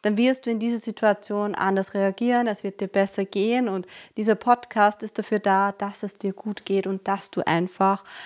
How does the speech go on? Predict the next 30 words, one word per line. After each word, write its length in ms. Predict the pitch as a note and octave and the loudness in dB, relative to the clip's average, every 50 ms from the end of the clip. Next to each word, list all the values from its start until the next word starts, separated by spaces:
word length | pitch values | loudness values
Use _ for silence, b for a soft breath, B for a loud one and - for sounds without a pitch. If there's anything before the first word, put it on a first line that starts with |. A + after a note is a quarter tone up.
| B B B B B B - | B B B B B B -2
dich 340 | A3+ A3+ A3 G3+ - - _ b b b b _ _ - | 0 0 0 0 -4 -12 _ b b b b _ _ -4
im 180 | - A#3+ C4+ C4 | 0 2 2 4
Bodybuilding 1120 | - A3 A3+ A3+ A3 A3 G#3 A3 G#3 G3 G3 G3 G3+ G3+ G#3+ G#3+ A3 A3+ A#3 A#3 A#3+ B3 A#3+ _ _ _ _ _ _ _ _ _ _ _ | 4 4 2 4 2 -2 -4 -2 -2 -2 -2 -2 -2 0 0 0 0 0 -2 -4 -6 -6 -8 _ _ _ _ _ _ _ _ _ _ _
weiterentwickelst 1120 | - F#3+ F#3+ F#3+ G3 G3 - B3 B3 A#3 - - B3 A#3+ A#3+ - B3+ B3+ B3+ B3 - - - _ _ - | 2 4 4 4 4 2 -2 -2 -2 -2 -2 -2 -4 -2 -2 -2 -2 -2 -2 -4 -6 -14 -18 _ _ -12
und 120 | G3 F#3+ | -12 -8
gleichzeitig 1200 | - - G3 F#3+ F#3+ G3 F#3+ - - - G#3 F#3+ F#3+ F#3+ F#3+ - - G3 G3 F#3+ G3 G3 G3 - _ _ _ _ _ _ - | -2 2 4 4 4 2 -2 -6 -8 -2 0 0 0 -2 -4 -6 -4 -2 -2 0 -2 -4 -6 -14 _ _ _ _ _ _ -20
die 60 | - | -20
Freude 360 | - - - D3 B2 A#2 C#3 | -10 -2 0 0 2 0 -2
dran 200 | - - C3 C3 | -8 -8 -10 -8
nicht 160 | C3 - - | -8 -10 -12
verlierst. 500 | - - - B2+ B2 - - E3+ - - - _ _ _ _ - | -14 -12 -10 -8 -8 -8 -10 -12 -14 -16 -18 _ _ _ _ -4
Deswegen, 500 | - F3 E3+ - F3+ F#3 F#3+ G3 F#3+ D#3+ | -4 -4 -2 0 0 0 0 0 -2 0
wir 140 | F#3 F#3 G3 | 0 -2 -2
starten 380 | - - F3+ F3+ F3+ - F#3+ | 0 0 0 0 0 -4 -8
gleich 340 | F#3 F#3+ F#3+ F3 F3+ - - | -4 0 0 0 0 -2 -4
mit 160 | - F#3+ F#3+ | -6 -6 -4
dem 80 | G3 - - - - | -4 -6 -6 -2 4
ersten 480 | - F#3+ E3 F3+ - - - - F#3 F#3 | 4 6 6 4 0 -4 -10 -10 -10 -10
Punkt. 400 | - - A3+ A#3+ B3 - - - B B B B B B B B B | -10 -14 -12 -14 -14 -16 -18 -20 B B B B B B B B B
Und 80 | - F#3+ | 0 2
der 140 | G3 - - | 2 2 4
erste 420 | - F3 G3 A#3 - - - D4+ | 4 2 2 2 0 0 -4 -4
Punkt 480 | C#4+ - - B3+ A3+ A3+ A3+ - - - | -2 -2 0 2 2 2 2 -2 -8 -8
ist, 340 | - F#3+ G3+ G#3+ A3+ - B B B B B B B B B B B B _ _ _ _ _ _ _ _ _ _ _ _ _ _ _ | -4 0 0 0 0 -2 B B B B B B B B B B B B _ _ _ _ _ _ _ _ _ _ _ _ _ _ _
ich 100 | - A#3+ | 0 2
würde 160 | G#3+ C4+ B3+ C4 | 2 4 4 2
mit 140 | C4 A#3+ | 0 0
einer 180 | A#3+ A#3 G#3 - | 0 0 0 2
Aussage 580 | - F3+ F3+ F#3+ - - - E3+ C#3+ - - D3 | 2 2 2 0 -2 -4 -4 -6 -6 -6 -8 -12
starten, 680 | - - - - - - - _ - - - F3 F3 | -10 -6 -2 0 -2 -2 -2 _ -12 -10 -10 -10 -10